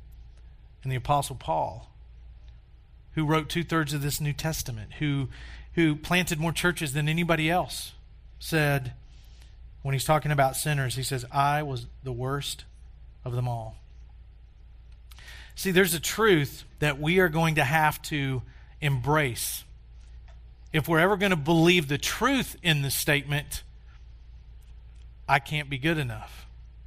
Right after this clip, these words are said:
And that's the truth that's found in the book of Romans chapter three, verse twenty-three,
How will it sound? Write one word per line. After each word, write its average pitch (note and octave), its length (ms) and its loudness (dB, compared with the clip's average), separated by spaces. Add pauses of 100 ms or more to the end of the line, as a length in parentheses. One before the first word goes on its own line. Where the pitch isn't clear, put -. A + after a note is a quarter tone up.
(560)
And D#3+ 120 2
that's A3+ 180 4
the G3+ 80 -6
truth A3 360 0
that's E3+ 200 -2
found G3 240 4
in F#3+ 60 0
the F3 80 -2
book F3+ 160 -2
of D#3 160 -4
Romans E3+ 420 4
chapter F3 380 2
three, E3+ 260 0
verse D3+ 220 0
twenty-three, D3+ 800 -2